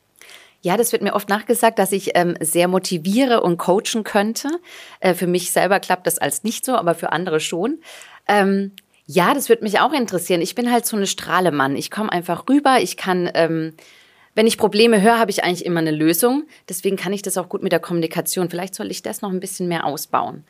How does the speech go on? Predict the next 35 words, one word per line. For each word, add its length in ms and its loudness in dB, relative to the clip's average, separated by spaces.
Aber 220 2
vielleicht 300 2
auch 160 -2
in 100 0
der 120 4
Medienrichtung, 1000 2
am 220 0
Set 560 0
und 340 -2
auch 180 2
mit 200 -2
diesen, 440 -2
ähm, 300 -4
ganzen 340 -6
Produktionspartnern, 1300 -2
dass 180 -8
man 100 2
da 180 2
irgendwie 240 -2
die 100 -6
Verantwortung 640 -2
hat 200 -2
und 140 -4
das 140 0
auch 160 -6
alles 340 0
ins 720 -10
trockene 440 -4
Tücher 600 0
bringt, 320 -6
dass 180 0
halt 100 4
dann 120 2
einfach, 500 0
ähm, 440 0